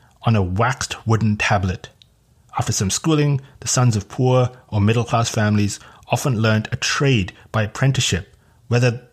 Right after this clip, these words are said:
with their father or another tradesman. By around three fifty B C E, it was common for children at schools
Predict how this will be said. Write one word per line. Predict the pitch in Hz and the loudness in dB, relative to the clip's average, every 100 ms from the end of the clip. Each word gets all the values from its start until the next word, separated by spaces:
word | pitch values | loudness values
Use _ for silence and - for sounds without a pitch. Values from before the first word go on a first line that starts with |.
| _ | _
with | 110 107 | -2 2
their | 104 101 - - | 2 2 -2 -2
father | 127 131 131 127 - | 2 2 2 0 0
or | 120 110 | 0 2
another | 104 101 | 2 2
tradesman. | - 113 107 92 76 - _ _ _ _ _ _ _ _ - | 0 -2 0 -2 -8 -12 _ _ _ _ _ _ _ _ -4
By | 135 143 | 0 2
around | 139 135 | 2 0
three | - 190 190 | -2 -2 0
fifty | - - 139 | -2 -2 -2
B | 120 127 | 0 2
C | - 101 | 0 0
E, | 127 104 - | 2 2 0
it | 110 - | -4 -2
was | - | -4
common | - 135 117 92 | -2 2 2 0
for | - 110 | -2 -2
children | - 98 95 | 0 2 0
at | 90 | -2
schools | - 139 131 139 139 | -4 0 2 2 0